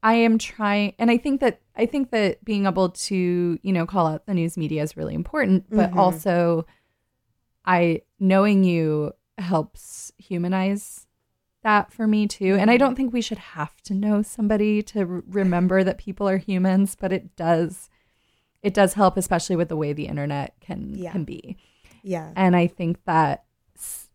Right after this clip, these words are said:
Speaker 1: un-, you know, knowing you personally and intimately in a lot of ways, um, has been so revealing to me about this whole s-, like, aspect of the work that
Speaker 2: Mm-hmm.
Speaker 1: I just wasn't thinking about.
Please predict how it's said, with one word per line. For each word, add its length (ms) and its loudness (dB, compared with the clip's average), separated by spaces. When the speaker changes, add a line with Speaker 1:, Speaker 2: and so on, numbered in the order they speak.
Speaker 1:
un-, 300 2
you 140 0
know, 100 2
knowing 380 2
you 440 0
personally 840 -2
and 100 2
intimately 560 0
in 80 0
a 80 0
lot 180 -2
of 140 -8
ways, 500 -6
um, 420 -4
has 160 -8
been 420 -4
so 680 0
revealing 680 2
to 160 -6
me 140 2
about 300 -2
this 180 -6
whole 280 -2
s-, 460 -12
like, 340 -6
aspect 600 -6
of 420 -2
the 60 -6
work 380 -8
that 340 -2
Speaker 2:
Mm-hmm. 100 -12
Speaker 1:
I 500 -6
just 340 -8
wasn't 400 -6
thinking 400 -12
about. 480 -14